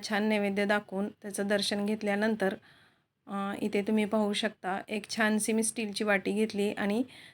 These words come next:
त्याच्यावरती अशा पद्धतीने हे दिव्याची काजळी लावून घेतलेली आहे. नंतर, अ, त्याच्यामध्ये थोडंसं थेंबर तेल घालून घ्यायचं आणि आपल्याला ते काजळ म्हणून लावायचं आहे. अशीच आमच्याकडे परंपरा आहे.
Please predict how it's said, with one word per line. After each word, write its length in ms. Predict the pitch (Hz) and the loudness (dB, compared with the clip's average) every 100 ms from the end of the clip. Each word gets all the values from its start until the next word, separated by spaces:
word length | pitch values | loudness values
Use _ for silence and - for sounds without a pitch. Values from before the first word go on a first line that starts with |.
| _ | _
त्याच्यावरती 600 | 214 208 214 220 214 208 | -6 2 4 2 0 -2
अशा 280 | 208 220 220 | -2 -2 -2
पद्धतीने 580 | 208 214 190 190 196 208 | 0 0 0 0 0 0
हे 140 | 214 | 0
दिव्याची 600 | 208 214 196 196 - 220 254 - - - | 2 4 4 2 -2 -2 -2 -8 -18 -2
काजळी 440 | 220 202 208 214 - | 0 2 2 0 4
लावून 280 | 220 208 208 | 4 6 4
घेतलेली 360 | 220 202 208 | 2 2 2
आहे. 180 | 202 202 | 4 2
नंतर, 420 | 214 208 202 202 | 2 2 2 4
अ, 140 | 202 - - | 4 2 -2
त्याच्यामध्ये 520 | 202 202 208 196 208 - | -2 0 0 0 -2 0
थोडंसं 540 | 226 226 220 233 220 254 - - _ - | 0 2 2 2 0 -2 -14 -20 _ -4
थेंबर 320 | 233 220 220 226 | 0 2 0 2
तेल 180 | 233 226 | 2 2
घालून 300 | 226 208 214 | 2 2 2
घ्यायचं 320 | 226 220 202 | 2 2 0
आणि 420 | 208 208 208 220 247 - - _ - | 0 2 2 2 -2 -10 -20 _ -6
आपल्याला 380 | 214 220 214 | -2 2 2
ते 120 | 214 226 | 2 2
काजळ 400 | 247 208 214 214 | 4 4 4 2
म्हणून 300 | 208 202 214 | 2 2 4
लावायचं 440 | 220 202 196 208 | 4 4 2 2
आहे. 260 | 202 208 - - | 0 0 -4 -6
अशीच 300 | 220 233 226 | -4 -2 2
आमच्याकडे 440 | 220 214 196 202 | 2 2 -2 -4
परंपरा 500 | 196 214 202 196 202 | -2 -2 0 0 2
आहे. 240 | 202 196 | 2 0